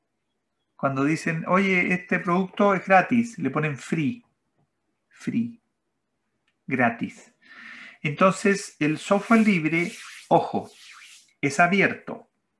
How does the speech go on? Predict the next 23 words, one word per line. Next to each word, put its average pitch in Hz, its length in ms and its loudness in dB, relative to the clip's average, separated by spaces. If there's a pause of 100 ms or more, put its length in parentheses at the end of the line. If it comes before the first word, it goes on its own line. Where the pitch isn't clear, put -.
(1400)
¿Qué 151 100 -2
significa? 208 580 2
Que 175 120 2
es 147 80 0
modificable. 160 1120 4
Yo 156 260 -4
puedo 175 360 -2
meterme 202 560 2
y - 20 2
modificarlo, 170 840 -2 (360)
pero 147 180 0
el 143 40 0
software 208 400 2
libre 180 460 -2
no 175 500 0
necesariamente 160 1080 -4
es 165 60 -8
gratis. 180 600 -4 (760)
El 127 160 -4
software 190 460 -2
libre 147 500 -2
es 131 160 -4
modificable. 117 1300 -2